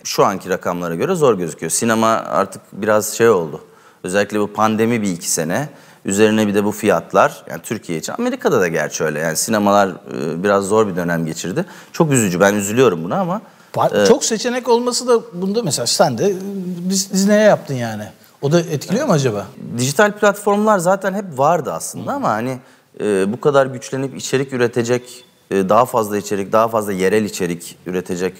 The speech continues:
Speaker 1: hale geldiklerini tabii yerel, e, prodüktörler de, e, hep oraya doğru bir kayma
Speaker 2: Şeyi
Speaker 1: yaşayacaktır.
Speaker 2: konuştuk, e, hazırlanırken. E, mesela diziler, dizi finallerinin se-, ne kadar seyredildiği çok önemlidir ya Amerika'da filan.
Speaker 1: Hı hı.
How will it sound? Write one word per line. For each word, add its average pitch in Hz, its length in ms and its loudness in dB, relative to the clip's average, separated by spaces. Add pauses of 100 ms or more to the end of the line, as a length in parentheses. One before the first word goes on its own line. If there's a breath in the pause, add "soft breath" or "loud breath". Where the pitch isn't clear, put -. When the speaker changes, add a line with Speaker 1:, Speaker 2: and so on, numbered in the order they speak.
(100)
Speaker 1:
hale 101 280 0
geldiklerini 104 560 0
tabii 156 260 -2
yerel, 110 340 6
e, 71 500 -6
prodüktörler 101 800 0
de, 151 140 0 (580 loud breath)
e, 95 200 2
hep 151 180 0
oraya 101 280 4
doğru 101 260 0
bir 135 220 -6 (600)
kayma 107 240 2
Speaker 2:
Şeyi 143 80 2 (100)
Speaker 1:
yaşayacaktır. 339 180 4
Speaker 2:
konuştuk, 160 340 2 (180)
e, 175 40 0
hazırlanırken. 147 880 2 (460 loud breath)
E, 160 500 4
mesela 196 340 4 (120)
diziler, 208 520 4
dizi 185 180 0
finallerinin 214 920 2
se-, 202 200 0
ne 196 120 2
kadar 202 200 6
seyredildiği 190 460 2
çok 190 160 0
önemlidir 202 400 0
ya 190 100 4
Amerika'da 123 380 -2
filan. 104 200 -8
Speaker 1:
Hı 107 80 -8
hı. 123 40 -8